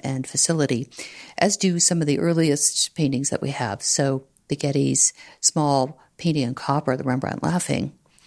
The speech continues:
is done with great assurance and broken brushwork, in a way a miniature form of the late manner, and is done by someone with great skill and verve, and he's not belaboring any of that. It's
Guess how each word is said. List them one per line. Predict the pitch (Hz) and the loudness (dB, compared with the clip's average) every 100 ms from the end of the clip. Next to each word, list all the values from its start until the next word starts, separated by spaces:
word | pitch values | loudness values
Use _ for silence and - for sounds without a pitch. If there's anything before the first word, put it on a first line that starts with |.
| - - | -20 -18
is | - | -6
done | - 151 | -2 0
with | 139 - | -2 0
great | 180 147 - | 2 2 0
assurance | 147 - 143 - - - - | -8 -2 -2 0 -2 -4 -4
and | 120 123 120 - - | -6 -6 -6 -8 -2
broken | 139 131 | -2 -2
brushwork, | 127 117 - 143 127 123 - - - - | -6 -4 -2 0 0 -2 -14 -20 -20 -10
in | - | -4
a | 131 | -2
way | 120 | 0
a | 131 | 2
miniature | 143 127 - - | 2 0 -4 -6
form | - 131 123 107 | -2 -2 0 -2
of | 117 | -2
the | 123 | -2
late | 139 131 - - - - - | 2 0 0 -6 -12 -20 -2
manner, | 143 139 117 104 127 - - - - | 0 0 -2 -4 -6 -10 -18 -18 -8
and | 135 135 | -4 -2
is | 131 - | -2 -2
done | 131 131 | -2 -4
by | 123 120 | -4 -2
someone | - 127 113 113 - _ _ | -2 -2 -4 -4 -8 _ _
with | 110 - - - | -8 -6 -12 -12
great | - 131 120 - - | -4 -2 -2 -6 -2
skill | - - 147 123 123 - | 0 0 0 0 -2 -4
and | 131 117 120 - _ | -6 -6 -8 -10 _
verve, | 131 139 - - | -4 -2 -2 -6
and | 123 | -6
he's | 135 135 - | -4 -4 -2
not | 127 113 - - - - - - - - - _ | -2 0 -2 -4 -8 -16 -16 -16 -18 -20 -20 _
belaboring | 151 139 120 135 107 98 | 0 2 0 -2 -2 0
any | 131 | 0
of | 117 | 0
that. | 127 107 90 _ _ _ - - - - - | 0 -4 -6 _ _ _ -14 -12 -12 -12 -2
It's | - | -2